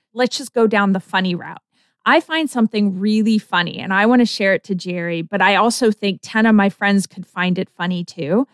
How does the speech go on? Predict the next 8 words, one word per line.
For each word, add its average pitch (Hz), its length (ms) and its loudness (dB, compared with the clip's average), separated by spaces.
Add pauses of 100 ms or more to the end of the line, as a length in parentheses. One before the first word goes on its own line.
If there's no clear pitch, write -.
(640)
I 294 120 4
may 277 220 6
not 269 200 2
wanna 214 200 4
share 196 280 0
it - 120 -4
publicly 214 540 0
'cause 220 200 -2